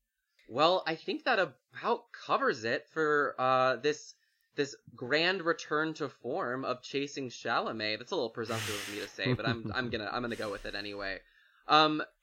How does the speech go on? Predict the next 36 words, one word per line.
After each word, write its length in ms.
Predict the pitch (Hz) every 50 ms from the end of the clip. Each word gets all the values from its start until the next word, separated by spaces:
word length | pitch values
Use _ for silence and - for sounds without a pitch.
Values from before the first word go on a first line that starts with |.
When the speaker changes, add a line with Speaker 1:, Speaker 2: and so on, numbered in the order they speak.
| - -
Speaker 1:
Josh 260 | - 180 185 185 185
and 80 | 185 185
Rob, 260 | 175 170 165 147 -
guys, 280 | 151 151 147 139 143 -
thank 200 | 156 156 156 156
you 180 | 175 170 170 -
so, 280 | - - - 160 156 156
so 180 | 151 - 160 151
much 380 | 139 131 131 131 131 - -
for 140 | - 139 131
spending 400 | - - - 135 135 131 131 127
your 120 | 123 120 117
Sunday 360 | - - 131 123 120 123 123
with 180 | 120 120 -
us. 340 | - - 113 110 110 - - -
It 140 | - 120 -
was 260 | - 120 117 - - - _ _ _ - -
not 280 | - 135 156 170 180 175
only 260 | 185 175 170 165 156 147
a 40 |
pleasure 400 | 143 - - 139 131 127 131 131
to 140 | 123 - 131
talk 300 | - - 131 117 117 -
about 420 | 123 113 117 113 110 107 107 101 - - _ _ _ _ _
Denis 300 | 127 131 135 139 131 120
Villeneuve's 500 | 123 123 123 120 120 117 113 113 104 -
Dune, 380 | - 120 117 113 113 113 107 104
but 160 | 113 113 -
also 640 | 123 127 123 120 - - 131 120 117 117 113 117 - - -
David 340 | - 117 117 113 113 113 107
Lynch's 440 | 107 110 107 104 - - 107 104 -
Dune, 380 | - 113 110 107 107 107 107 98
which, 380 | 107 104 - - - - - _ _ _ _ _ _ _
for 340 | - - 180 165 156 156
all 360 | - 151 156 156 165 165 160 156
its 280 | 151 151 - - -